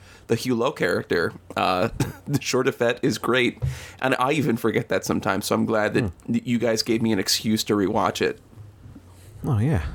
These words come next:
Speaker 2: And, uh, uh, so do you have, like, a Dorian Gray setup where, uh, you have to keep guessing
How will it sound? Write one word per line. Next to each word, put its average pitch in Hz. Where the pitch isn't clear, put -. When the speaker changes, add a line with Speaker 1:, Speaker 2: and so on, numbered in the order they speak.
Speaker 2:
And, 104
uh, 101
uh, 107
so -
do 95
you 160
have, 196
like, 160
a 113
Dorian 113
Gray 101
setup 113
where, 87
uh, 90
you 95
have 98
to 104
keep -
guessing 95